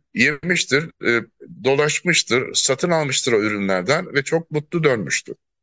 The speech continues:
Şimdi ben adını söylemek istiyorum. Bir yayın organında, bir gazetede bunu anlattım. Şimdi kültür yolu sordum ben. Nedir kültür yolu? Demin söyledim. Baharat yolu, İpek yolu ve Kral yolunun geçtiği bir kavşaktan söz ediyoruz.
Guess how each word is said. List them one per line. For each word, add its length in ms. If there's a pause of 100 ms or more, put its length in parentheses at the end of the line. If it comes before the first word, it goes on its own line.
(240)
Şimdi 280 (320)
ben 280 (140)
adını 260
söylemek 420
istiyorum. 340
Bir 100
yayın 220
organında, 520
bir 300
gazetede 680
bunu 120
anlattım. 640
Şimdi 200
kültür 400
yolu 460 (180)
sordum 540
ben. 220
Nedir 260
kültür 400
yolu? 360 (400)
Demin 180
söyledim. 540
Baharat 400
yolu, 220
İpek 340
yolu 200
ve 100
Kral 320
yolunun 260
geçtiği 340
bir 100
kavşaktan 640
söz 260
ediyoruz. 420